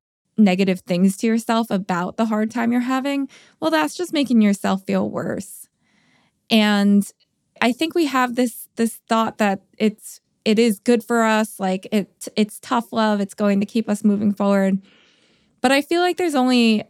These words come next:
so far that we can get with that kind of mentality. And I mean, to be fair, some people get really far with that mentality, but I feel like that's a very hard journey to go down, right?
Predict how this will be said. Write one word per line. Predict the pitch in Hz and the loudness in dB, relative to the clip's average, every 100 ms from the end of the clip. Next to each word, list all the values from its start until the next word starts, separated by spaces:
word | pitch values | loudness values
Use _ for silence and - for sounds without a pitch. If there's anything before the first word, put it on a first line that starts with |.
| _ | _
so | - - 226 220 208 | -6 0 2 2 0
far | - 202 190 190 | 0 0 2 2
that | 185 160 | 0 -2
we | |
can | 196 185 | 0 0
get | 185 170 165 - - | 0 -2 -2 -6 -6
with | 196 190 | -4 -2
that | 180 175 | -2 -6
kind | - 185 180 | -4 -2 -2
of | |
mentality. | 175 180 - 175 175 180 180 202 - | -2 -4 -4 -4 -2 -2 -4 -4 0
And | 220 202 214 _ _ _ | 2 2 0 _ _ _
I | 370 | -4
mean, | 359 302 | -2 -2
to | 294 | -2
be | 269 | -2
fair, | 247 226 214 | 0 2 2
some | 214 214 | 2 2
people | 233 214 | 2 0
get | 208 202 | -2 -2
really | 220 302 | 0 0
far | - 151 165 | -2 -4 -4
with | 175 | -4
that | 170 | -4
mentality, | 180 180 202 185 180 185 | -2 -2 -2 -2 0 -2
but | 196 202 | 0 0
I | - 214 | 0 0
feel | 269 269 | -2 -2
like | 240 233 | -2 -2
that's | 226 240 | -4 -4
a | |
very | 220 214 254 | -4 -2 -2
hard | 262 208 214 208 | -2 -2 -2 -2
journey | - 208 302 269 170 180 | -4 -4 -2 -4 -4 -8
to | - | -6
go | 196 185 | -2 -2
down, | 185 123 117 110 196 - | -2 -6 -8 -8 -8 -4
right? | 190 214 226 233 | -2 0 0 -2